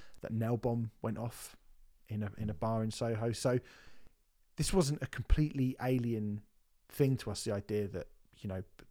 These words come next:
b-, bombs could go off in bins, bombs, bombs could go off in pubs, bombs, bombs could go off, bomb threats could be phoned into places. Like, we kind of grew up with, you know, that from the I R A, but this just really did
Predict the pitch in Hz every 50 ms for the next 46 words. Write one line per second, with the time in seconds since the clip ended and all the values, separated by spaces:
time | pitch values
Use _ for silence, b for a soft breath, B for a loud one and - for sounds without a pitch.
0 | - - - - - - - b b b b b b b b b b - - -
1 | 113 110 110 - - - 117 113 104 101 - 107 101 - 120 113 110 107 101 -
2 | - - 107 104 - - - - 117 104 - - - 110 107 101 101 - - 98
3 | - - 98 - - - 113 110 - - - - - - 107 104 - - - -
4 | 131 - - 113 110 104 101 - - - - 110 104 101 98 - - 113 107 107
5 | - - - - - - 113 - - - - 110 113 110 104 - 110 110 104 101
6 | 107 101 - 101 - - 107 104 - - 107 101 - 107 - - 113 107 - -
7 | 117 107 107 - - _ - 127 110 104 101 - - 110 104 - - b b b
8 | b b b b b b b b - 104 95 90 113 110 - - - - _ -
9 | - 117 110 110 107 104 110 110 110 107 107 - - - - 120 139 123 - -
10 | - - _ - 120 - - - 135 143 156 139 123 107 - 117 107